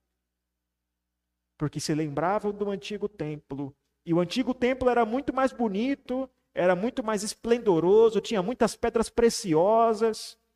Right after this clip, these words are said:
E eles viam agora o alicerce de uma construção muito mais simples,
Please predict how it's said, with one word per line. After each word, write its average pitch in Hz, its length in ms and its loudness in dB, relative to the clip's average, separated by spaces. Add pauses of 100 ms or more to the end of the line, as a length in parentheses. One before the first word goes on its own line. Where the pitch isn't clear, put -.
(1080)
E 175 120 -2
eles 190 220 2
viam 196 280 -2
agora 180 380 2
o 180 80 4
alicerce 175 640 -4
de 180 80 -6
uma 180 140 -4
construção 180 640 -6
muito 185 280 -10
mais 185 220 -8
simples, - 1300 -14